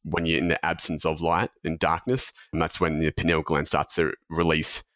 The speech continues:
the melatonin and starts making more drowsy, the sleep hormone. So that would be the ideal sort of lighting practice, would be the, yeah, the sunrise around the morning, and then it'd be getting some in the midday.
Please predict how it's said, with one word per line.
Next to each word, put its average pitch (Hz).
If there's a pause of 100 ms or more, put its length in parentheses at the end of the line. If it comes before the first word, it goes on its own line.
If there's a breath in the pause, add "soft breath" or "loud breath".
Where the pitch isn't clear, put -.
(160)
the 85
melatonin 78 (340 soft breath)
and -
starts -
making 78
more 71 (320)
drowsy, 78
the -
sleep -
hormone. 82
So 71 (560 loud breath)
that 131
would 123
be 127
the 110
ideal 87 (200)
sort -
of 82 (180)
lighting 87 (180)
practice, 151 (200)
would 82
be 85
the, 82
yeah, 82
the 82
sunrise 87 (320)
around 90
the 82
morning, 110
and 95
then 90
it'd 82
be 82
getting -
some 87
in -
the 87
midday. 92